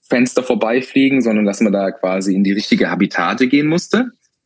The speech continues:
Aber ich wusste die Namen auswendig und ich hätte den Vogel sofort erkannt, wenn ich den Vogel denn gesehen hätte.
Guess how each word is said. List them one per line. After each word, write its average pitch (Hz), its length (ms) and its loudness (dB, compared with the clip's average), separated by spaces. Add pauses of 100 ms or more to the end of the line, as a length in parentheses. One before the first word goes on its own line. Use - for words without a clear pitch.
(120)
Aber 131 380 0
ich - 180 -4
wusste 139 360 2
die 127 140 4
Namen 123 400 2
auswendig 120 560 0
und 104 60 4
ich 104 120 -2
hätte 107 180 2
den 98 200 4
Vogel 107 260 2
sofort 101 320 -2
erkannt, 107 440 0
wenn 95 140 2
ich 98 100 -2
den 95 160 0
Vogel 107 240 0
denn 92 160 0
gesehen 90 300 0
hätte. 82 300 -6